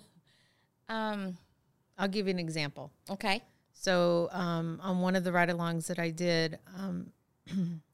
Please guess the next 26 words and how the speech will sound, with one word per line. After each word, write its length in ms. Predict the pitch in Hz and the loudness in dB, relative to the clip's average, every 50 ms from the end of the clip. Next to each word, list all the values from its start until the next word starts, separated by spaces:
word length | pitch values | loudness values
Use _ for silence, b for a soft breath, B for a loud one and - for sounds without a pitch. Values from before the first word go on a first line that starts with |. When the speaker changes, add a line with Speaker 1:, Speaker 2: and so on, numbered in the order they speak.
| _ - - | _ -6 -2
Speaker 2:
I 100 | 185 180 | -2 -2
didn't 420 | 165 180 190 185 190 196 196 185 | 0 2 0 2 2 0 0 2
realize 960 | 175 180 180 185 180 170 165 156 156 156 151 156 156 156 156 156 - - - b b b b b b b b b b b b b b b _ _ _ _ _ _ _ - | 4 6 6 6 6 4 4 4 6 4 4 4 2 0 -2 -4 -8 -12 -14 b b b b b b b b b b b b b b b _ _ _ _ _ _ _ -14
how 300 | - 156 175 185 185 190 | -10 -4 0 2 2 2
many 360 | 196 196 190 185 175 165 160 | 2 2 2 0 0 0 -2
people 840 | - - - 190 185 - - 170 165 160 156 160 160 160 - - _ _ _ _ _ 196 | -4 -8 -12 -12 -12 -6 -4 -2 0 0 0 0 -2 -4 -6 -12 _ _ _ _ _ -14
wouldn't 480 | 185 190 180 175 180 175 170 165 156 - | -4 -4 -2 -2 0 0 0 -2 -2 -2
allow 280 | 170 170 170 165 170 | 0 2 2 2 2
the 120 | 165 170 165 | 0 -2 -4
truck 320 | - - 175 160 - - - | -4 -4 -6 -6 -6 -10 -12
to 100 | - 170 | -8 -4
merge 680 | 175 170 165 170 180 196 220 226 214 - - - - _ _ _ _ _ - | -2 -2 0 0 -2 -4 -6 -10 -10 -12 -14 -14 -16 _ _ _ _ _ -20
Speaker 1:
Mm-hmm. 220 | 160 156 160 156 | -20 -14 -8 -6
Speaker 2:
or 60 | 147 | -6
how 180 | 160 160 175 180 | -4 -2 -2 -2
many 240 | 185 185 190 185 170 | 0 0 -2 -2 -4
people 340 | - - 180 - - 180 170 | -6 -8 -12 -8 -6 -6 -6
would 180 | 165 160 - - | -6 -8 -8 -8
cut 200 | - 196 190 - - | -10 -10 -10 -8 -10
in 80 | 202 175 - _ | -12 -12 -12 _
front 180 | - 180 185 214 | -4 -2 -2 0
of 220 | 226 226 220 214 - _ _ | -2 -4 -6 -10 -16 _ _
the 80 | - 247 | -12 -12
trucks. 500 | 240 - - 262 262 277 269 - - - | -12 -6 -4 -2 -2 -2 -4 -8 -10 -8
Speaker 1:
Mm-hmm. 280 | 185 190 180 190 175 175 180 - b b b b b b b _ - | -6 -6 -4 -4 -4 -4 -6 -8 b b b b b b b _ -2
Speaker 2:
I 400 | 202 202 202 202 196 185 180 - | 2 4 4 4 4 2 -2 -6